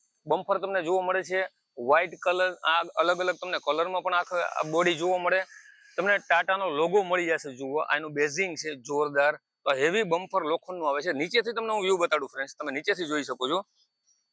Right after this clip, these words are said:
આ ગાર્ડ આપેલું છે, તમે જુઓ, કોઈ પણ રસ્તા ઉપર ગાડી ભરીને જતી હોય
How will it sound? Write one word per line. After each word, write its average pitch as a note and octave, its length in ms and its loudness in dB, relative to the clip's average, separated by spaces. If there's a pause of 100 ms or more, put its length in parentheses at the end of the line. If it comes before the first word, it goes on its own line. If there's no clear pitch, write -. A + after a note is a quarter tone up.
(340)
આ F3+ 80 4
ગાર્ડ F3+ 340 6
આપેલું C#3+ 320 0
છે, B2 160 -16 (800)
તમે D#3 140 4
જુઓ, D3+ 300 0 (520)
કોઈ F#3+ 180 4
પણ G#3+ 280 2 (300)
રસ્તા D3+ 360 -2
ઉપર F3 320 0
ગાડી D3+ 340 0
ભરીને D3+ 360 -2
જતી D3 260 0
હોય D#3+ 260 0